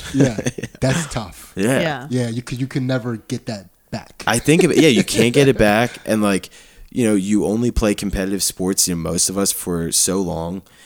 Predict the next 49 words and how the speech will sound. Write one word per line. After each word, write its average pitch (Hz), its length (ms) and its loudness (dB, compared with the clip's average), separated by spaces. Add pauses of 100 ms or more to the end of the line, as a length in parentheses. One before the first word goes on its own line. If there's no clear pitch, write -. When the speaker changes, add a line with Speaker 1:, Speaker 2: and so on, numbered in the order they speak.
(280)
Speaker 2:
And, 95 360 0
uh, 82 440 -2
I, 95 220 -4
I 98 120 -2
wish 98 280 0
I 104 40 0
didn't 95 180 -2
go 87 80 -4
out 85 180 -2
like 87 160 -6
that. 92 460 -6
And, 85 320 -8
uh, 80 400 -6 (600)
but 131 120 4
yeah, 147 140 6
even, 113 260 0
like, 98 160 -2
with 90 100 -2
other 85 280 -4
sports - 340 -6
and 80 80 -8
stuff, - 180 -12
like 80 140 -10
football 82 420 -6
and 80 100 -6
stuff, - 340 -6
there's, 80 500 -8 (840)
I, 104 100 2 (120)
one 110 320 -2
thing 123 180 2
I 104 80 4
learned, 95 320 -2
like, 87 180 -6
looking 98 300 -2
back 90 240 -4
after 85 280 -6
you, 85 160 -4
like, 82 200 -8
you 85 60 -8
stop 80 300 -4
playing, 87 300 -8
like, 82 140 -8
I 82 80 -6
stopped - 220 -6
playing 85 180 -6
sports - 340 -8
after 78 220 -8
high 87 140 -6
school, 78 420 -8